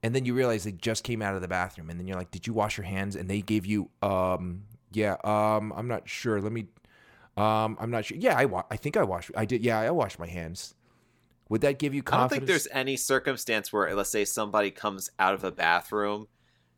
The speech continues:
Speaker 2: that I would be eager to, like, shake their, I, I mean, situational awareness wise, like, y-, you'd be like, "Oh, hey, how's it going?" I would just wave. I would just be like, "Oh, hi, how's it," you know, there's no way I'm shaking hands 'cause I kn-, I don't know the situation.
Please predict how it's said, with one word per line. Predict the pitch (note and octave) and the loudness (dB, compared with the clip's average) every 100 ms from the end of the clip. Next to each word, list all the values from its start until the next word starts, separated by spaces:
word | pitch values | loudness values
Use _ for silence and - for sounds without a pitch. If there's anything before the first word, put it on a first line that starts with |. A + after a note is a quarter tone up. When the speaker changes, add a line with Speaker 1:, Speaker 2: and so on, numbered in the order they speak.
| _ | _
Speaker 2:
that | D#2+ | 2
I | G#2 | 6
would | G#2 G2 | 6 4
be | G#2 - | -2 -2
eager | G#2+ G2+ G2+ | -2 0 0
to, | G2 | 0
like, | F#2+ F#2 E2+ - - | 2 2 0 -8 -16
shake | - - G2+ F#2 | -8 0 0 0
their, | F#2+ - | -2 2
I, | G#2+ | 2
I | A#2+ | 2
mean, | B2 | -4
situational | - E3 D#3 B2+ A#2+ - G#2 F#2 | -2 -2 0 2 2 0 -2 0
awareness | G2 G2+ F2+ E2+ - | 2 2 0 -6 -2
wise, | E2+ D#2+ F2+ | 0 0 -2
like, | E2+ F2 | -2 -4
y-, | D2 F#2+ | -10 -10
you'd | G#2 G2+ | -8 -2
be | G2 | 0
like, | G2 F#2+ - | 0 0 4
"Oh, | B3 | 6
hey, | D3 A3+ | 6 6
how's | E3+ F3 | 4 4
it | F#3 | 4
going?" | A3 A#2 | 4 6
I | G2+ | 6
would | C3 C#3 | 6 4
just | A#2 F2 | 0 -2
wave. | G2+ E2+ D#2+ - - | 0 0 -6 -8 -2
I | F#2+ | 0
would | G2+ | 0
just | G2+ - | -6 -6
be | F#2+ | -6
like, | F2 F2+ - _ _ _ - | -2 -4 -6 _ _ _ 0
"Oh, | F#2+ F2+ D#2+ _ - | 2 2 -2 _ 0
hi, | G#2 G2+ | 4 4
how's | F#2+ F#2+ G2 | 4 0 -4
it," | - | -6
you | G#2 | -4
know, | F#2 F2 E2+ _ _ _ _ _ _ | -2 -4 -8 _ _ _ _ _ _
there's | A#2+ A#2+ | -8 -2
no | C#3 | 2
way | A#2 G#2 | 4 4
I'm | G2 | 2
shaking | - G#2 E2+ F2 | 0 -2 -2 -4
hands | F#2+ D2+ - | -4 -4 -6
'cause | G2 | 2
I | G#2 | 2
kn-, | G#2 - | 2 0
I | E2 G2+ | 2 2
don't | A2+ - | 0 0
know | G#2+ G2+ F#2+ F2 - _ _ _ | 2 4 2 0 -6 _ _ _
the | G2+ | -4
situation. | G#2 - F#2 F2+ F#2 - C2+ C2+ | -4 -4 -4 -4 -4 -8 -10 -16